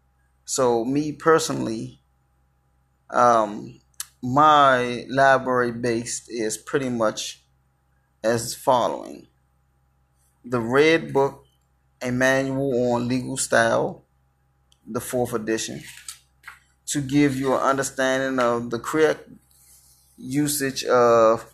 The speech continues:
pronunciations, wording, if you pretty much have to write a story to tell your story, to give individuals an understanding of your story, or to be a part of a petition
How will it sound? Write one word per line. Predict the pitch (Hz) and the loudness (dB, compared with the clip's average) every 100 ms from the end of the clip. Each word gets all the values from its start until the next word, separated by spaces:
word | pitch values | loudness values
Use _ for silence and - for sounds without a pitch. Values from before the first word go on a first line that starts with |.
| _ | _
pronunciations, | - 135 131 135 131 123 127 143 - 147 147 147 135 | -2 2 4 2 0 -2 -2 -2 -4 -2 0 0 -2
wording, | 123 135 143 139 139 139 143 143 _ _ - | 0 4 6 6 2 -2 -4 -6 _ _ -12
if | 123 | -6
you | 123 | -8
pretty | - 135 | -2 -2
much | 131 131 127 | 2 0 0
have | 127 127 - | 0 -2 -4
to | 123 117 123 127 _ _ - | -6 -4 -6 -8 _ _ 2
write | 127 127 | 4 6
a | 127 | 2
story | - 131 127 127 | -2 0 0 0
to | 120 | -4
tell | 113 - 135 | -8 -2 -2
your | 131 127 | -2 -6
story, | - 113 101 101 110 127 _ _ _ | -6 -2 0 -2 -4 -12 _ _ _
to | - | -8
give | 120 135 127 | -2 0 0
individuals | - 135 127 120 131 123 123 120 | -2 -2 -2 0 -2 -2 -4 -2
an | 85 | 0
understanding | 120 120 - 62 120 117 76 | -2 -4 -6 -8 -6 -4 0
of | 131 127 | 0 0
your | 110 | -8
story, | - 76 67 78 113 _ _ _ _ _ _ | -10 -10 -10 -10 -14 _ _ _ _ _ _
or | 147 156 151 151 | 0 4 4 4
to | 151 160 147 143 | 0 -2 0 0
be | 135 147 | 0 2
a | 143 | 2
part | 139 - 147 143 143 | 2 2 4 6 4
of | 131 | 0
a | 123 | -6
petition | - 120 - 180 165 - 110 - | -10 -4 0 0 0 -2 -10 -16